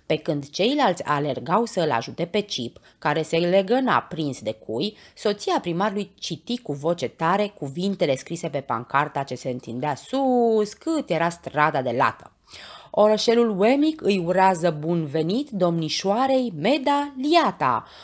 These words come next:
"Vai, ce zi minunată!" exclamă ea bătând din palme. "Cine s-ar fi gândit că o persoană atât de faimoasă ne va vizita orășelul? Știți ce se spune, nu-i așa?" Cu toții se aplecară spre ea, curioși.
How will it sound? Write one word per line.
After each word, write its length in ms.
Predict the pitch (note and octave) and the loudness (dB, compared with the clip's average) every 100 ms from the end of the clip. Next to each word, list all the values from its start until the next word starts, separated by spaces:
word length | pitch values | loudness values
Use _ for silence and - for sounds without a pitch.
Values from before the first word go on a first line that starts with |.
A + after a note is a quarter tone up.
| - | -16
"Vai, 340 | F#3+ F3 G#3+ G#3+ | -6 0 0 2
ce 160 | A#3+ | 0
zi 140 | G#3 A#3 | 0 0
minunată!" 840 | B3 B3 B3 B3 C4 C4 D4 D4 | 0 2 2 4 4 2 -2 -4
exclamă 560 | - - - D#3 D3+ D#3 | -10 -10 -4 -2 0 -2
ea 200 | D3+ D#3 | 0 0
bătând 340 | D3+ D3 D#3 | -2 -4 -4
din 140 | D3+ D3+ | -6 -4
palme. 420 | - D3 D3+ D3+ - - _ | -2 0 -2 -6 -10 -20 _
"Cine 260 | - B3+ E3+ | -2 0 0
s-ar 200 | D#3+ D3+ | -2 -4
fi 140 | E3+ | -4
gândit 300 | D#3+ E3 F3 | -2 -4 -2
că 100 | F3+ | 2
o 60 | F3 | 2
persoană 460 | F3 E3 F#3+ F3+ | 2 -2 -2 0
atât 260 | E3 - F3+ | -2 -2 0
de 100 | E3 | 0
faimoasă 640 | - D#3 D#3 F3 F#3 F3 | 2 -2 0 0 0 0
ne 100 | E3+ | -4
va 120 | D#3+ D#3 | -2 -4
vizita 540 | D#3 D3 D#3 G3+ A3+ | -4 -8 -6 0 2
orășelul? 640 | A#3+ A#3+ - F4 B3 D3 - - - - | 2 2 0 0 0 -2 -6 -18 -20 -12
Știți 240 | - E3 | -6 -2
ce 100 | A3 | 0
se 140 | A3+ A#3+ | 2 0
spune, 380 | - D#3+ C3+ - - | 0 -2 -2 -6 -8
nu-i 260 | E3 D#3+ | -4 -2
așa?" 600 | B2+ - C3+ B2+ F#3+ B3 _ _ _ - | -2 -2 -4 -2 -4 -6 _ _ _ -14
Cu 80 | |
toții 400 | E3+ - D4 E4 | -8 -6 -4 -4
se 120 | D4+ G#3+ | -4 -2
aplecară 560 | F#3+ D#3 D3+ G3+ A#3 | -2 -4 -6 -4 -4
spre 240 | G3+ - D3+ | -4 -4 -4
ea, 480 | C3 G2 G3 B3+ _ | 0 -2 -2 -6 _
curioși. 600 | - D#4+ F4 A3+ - | -8 0 4 4 2